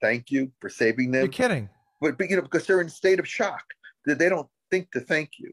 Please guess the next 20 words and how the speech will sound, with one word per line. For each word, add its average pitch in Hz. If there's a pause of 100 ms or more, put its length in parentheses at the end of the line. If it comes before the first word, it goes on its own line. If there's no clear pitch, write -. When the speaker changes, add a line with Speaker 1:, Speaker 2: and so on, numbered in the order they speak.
Speaker 1:
you 107
know. 92 (120)
So 135
it's 160
a 220
thankless 165
<laughs> -
job 131
being 123
a 104
hero, 107
believe 110
me. 101 (120)
Speaker 2:
No 135
kidding. 120 (1000)
No 135
kidding. 117
Well, 135
once 165
again, 143